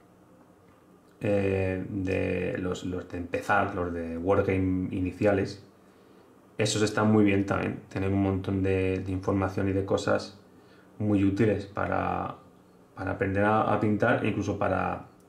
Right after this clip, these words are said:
gente que, que ha conseguido pintar a cierto nivel, pero a través de simplemente de, de paciencia, ¿no? O de, o de insistir en, en hacer cosas, eh, de una manera, pues puedes descubrir que hay otras, ¿no? Y que son más rápidas y que te agilizan. O,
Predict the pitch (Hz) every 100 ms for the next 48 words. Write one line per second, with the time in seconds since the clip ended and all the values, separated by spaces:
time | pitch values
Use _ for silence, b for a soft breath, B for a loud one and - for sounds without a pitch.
0 | - - - 101 107 104 110 107 - -
1 | - 107 104 107 104 107 104 104 104 101
2 | 101 - - 104 101 104 104 98 113 101
3 | 107 104 - B B B B B B -
4 | - 98 95 98 92 98 101 104 101 101
5 | 101 98 95 92 87 90 - - 110 107
6 | 107 95 98 120 101 92 92 87 87 87
7 | - - 98 92 92 98 - - 101 101
8 | 98 98 98 98 95 101 98 104 104 110
9 | - B B B B B - - 98 95
10 | 95 98 - - 101 98 101 101 104 113
11 | - - _ - - - 107 92 - -
12 | 101 98 107 - 101 101 101 101 101 90
13 | 104 101 92 95 110 120 98 92 - 98
14 | 95 90 95 98 98 95 92 90 95 -
15 | 92 98 92 90 92 90 92